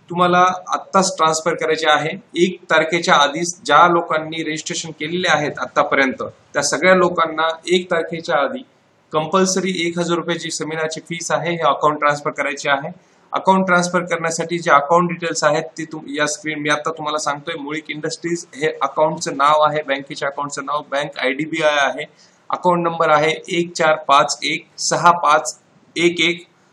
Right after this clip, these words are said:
चार वेळेस शून्य चार झिरो चार शून्य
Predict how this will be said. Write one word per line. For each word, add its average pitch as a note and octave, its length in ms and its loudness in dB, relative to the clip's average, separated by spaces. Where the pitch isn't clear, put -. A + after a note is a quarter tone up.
चार D#3+ 340 6
वेळेस D#3+ 260 -2
शून्य C#3+ 280 -4
चार E3 280 4
झिरो C#3+ 380 -4
चार E3 220 6
शून्य C#3+ 320 -4